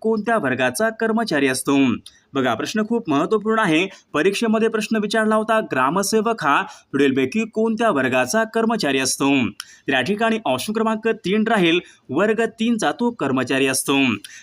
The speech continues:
प्रश्न क्रमांक पुढचा बघा, राज्य निवडणूक आयोग, बघा, राज्य निवडणूक आयोग म्हणजे राज्य निव-, बघा, राज्य निवडणूक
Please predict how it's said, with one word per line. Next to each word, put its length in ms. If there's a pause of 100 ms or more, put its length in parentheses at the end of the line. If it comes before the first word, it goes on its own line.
प्रश्न 200
क्रमांक 360
पुढचा 420
बघा, 280 (300)
राज्य 380
निवडणूक 580 (100)
आयोग, 240 (140)
बघा, 260
राज्य 360
निवडणूक 580
आयोग 300 (320)
म्हणजे 180
राज्य 440
निव-, 200 (1200)
बघा, 260
राज्य 280
निवडणूक 560